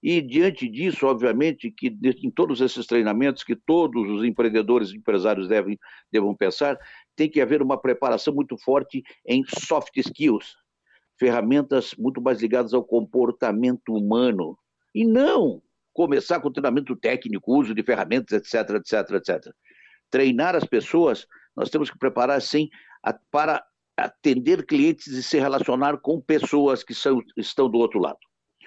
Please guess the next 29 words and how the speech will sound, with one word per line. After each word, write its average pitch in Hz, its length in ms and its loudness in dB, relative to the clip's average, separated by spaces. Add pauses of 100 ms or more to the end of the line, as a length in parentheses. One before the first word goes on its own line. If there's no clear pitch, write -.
(340)
Um 202 80 4
grande 247 360 0
personagem, 143 840 0
meu 123 200 0
caro 117 180 0
Luciano, 104 440 0 (420)
dessa 139 420 0
área 123 300 0
comercial 110 720 0 (400)
é 147 140 4
o 156 100 4
Neil 165 560 2
Rackman, 110 460 -2 (440)
o 135 160 0
pai 185 360 2
do, 151 360 -2
do, 139 200 -6
da 143 160 2
Spin 220 340 -2
Selling. 120 460 0 (680)
Ele 233 220 2
fala 233 340 2
sobre 196 260 0
as 175 140 2
vendas 220 460 0
consultivas 185 960 0 (120)
que 185 120 -4
vieram 202 440 2
lá 160 300 0